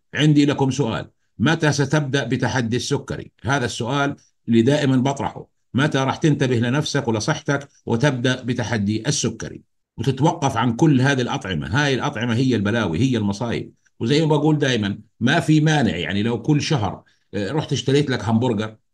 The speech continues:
شلت الخبز أو خففت الخبز عنه، بدلته بالخس أو كذا وأكلته مرة بالشهر مش إشكال،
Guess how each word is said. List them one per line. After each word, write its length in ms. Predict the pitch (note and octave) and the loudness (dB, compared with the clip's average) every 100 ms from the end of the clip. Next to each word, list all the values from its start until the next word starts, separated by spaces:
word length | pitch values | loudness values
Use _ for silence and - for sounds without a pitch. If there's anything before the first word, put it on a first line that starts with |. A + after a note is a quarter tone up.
| _ | _
شلت 300 | - D#3 - | -2 0 0
الخبز 360 | A2 C3+ B2 A2+ | -2 0 0 -2
أو 120 | A2+ | -4
خففت 440 | A2 A2 C#3 - | -4 -4 -4 -4
الخبز 360 | A#2+ B2 A2+ G2+ | -4 -2 -2 0
عنه، 400 | A2 G#2+ G2+ G2+ _ | 0 0 0 -6 _
بدلته 460 | A#2 A#2 C3+ C3 A#2 | -2 0 -2 0 0
بالخس 440 | A2+ G#2+ B2 - | 0 -2 -4 -4
أو 100 | A2 | -6
كذا 200 | A2 A2+ | -4 -4
وأكلته 420 | G#2 G#2 A2+ A#2+ | -4 -4 -4 -4
مرة 240 | D#3+ F3+ D3 | -4 -2 -2
بالشهر 420 | C3 - D3+ C3 | -2 -2 -2 -2
مش 180 | C3 - | -4 -6
إشكال، 380 | A2+ A2+ D#2 | -6 -6 -6